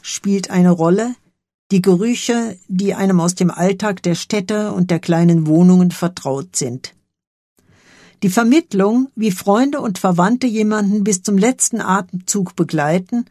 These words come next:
ist ein Rückblick auf das Leben, aber gleichzeitig ein Vorwärtsblicken.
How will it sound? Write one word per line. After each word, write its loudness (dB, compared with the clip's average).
ist -4
ein 2
Rückblick 0
auf -2
das 0
Leben, 0
aber 0
gleichzeitig 0
ein -2
Vorwärtsblicken. -2